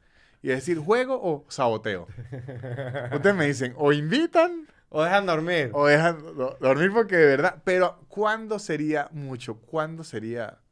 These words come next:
Speaker 1: poco?
Speaker 2: Sí, es que aquí es, en verdad es un gran problema porque,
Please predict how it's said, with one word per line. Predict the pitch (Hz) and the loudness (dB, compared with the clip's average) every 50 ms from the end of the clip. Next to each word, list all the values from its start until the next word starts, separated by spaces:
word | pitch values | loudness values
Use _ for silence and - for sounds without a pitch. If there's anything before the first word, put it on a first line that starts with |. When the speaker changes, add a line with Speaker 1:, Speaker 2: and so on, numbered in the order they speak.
| _ _ | _ _
Speaker 1:
poco? | - 110 101 95 - - 87 87 _ _ _ _ _ _ _ _ _ _ _ _ _ - - _ _ | -6 -6 -6 -6 -6 -14 -20 -20 _ _ _ _ _ _ _ _ _ _ _ _ _ -20 -20 _ _
Speaker 2:
Sí, | - 247 247 226 | -4 0 2 2
es | 190 214 196 202 | 2 2 0 0
que | 208 262 | 0 2
aquí | 247 190 202 190 - 208 | 2 4 2 0 0 -2
es, | 214 226 214 - 226 226 240 - | -2 -2 0 0 -2 -2 -2 -4
en | 208 208 196 | -4 -4 -2
verdad | 196 190 185 196 196 | -2 -2 -2 -2 -4
es | 220 | -4
un | 240 | -6
gran | 233 247 262 254 | -6 -6 -6 -6
problema | 214 254 269 269 247 220 180 160 139 | -4 -4 -4 -2 -2 -4 -4 -6 -6
porque, | - 165 151 - - 170 165 160 151 - | -6 -8 -10 -8 -4 -4 -2 -2 -4 -6